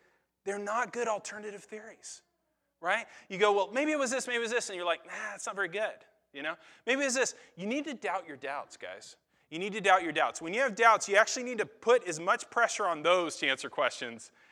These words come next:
as the Bible does, as you put on the Bible. Because what a lot of times happens is we put a ton of pressure on, on the Bible to prove itself, and we put very little pressure on all of our little theories to prove themselves. Um,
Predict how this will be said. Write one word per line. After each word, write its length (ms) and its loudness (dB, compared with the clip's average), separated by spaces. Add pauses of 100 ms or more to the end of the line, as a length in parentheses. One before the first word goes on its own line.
(160)
as 340 8 (440)
the 80 -10
Bible 300 6
does, 320 -14 (640)
as 160 0
you 80 -8
put 140 -4
on 100 0
the 60 -10
Bible. 320 -4 (300)
Because 140 -6
what 140 4
a 40 4
lot 180 6
of 60 -8
times 220 -6
happens 380 4
is 240 -4 (240)
we 120 -2
put 320 4 (120)
a 80 2
ton 320 4
of 100 0
pressure 400 4
on, 240 2 (300)
on 120 2
the 60 -2
Bible 460 10
to 80 -14
prove 240 -4
itself, 480 0 (180)
and 80 -4
we 60 -2
put 260 2
very 240 6
little 240 0
pressure 420 2
on 160 2
all 180 2
of 60 -4
our 120 -2
little 180 -6
theories 600 -8 (200)
to 60 -20
prove 180 -10
themselves. 540 -14 (680)
Um, 300 2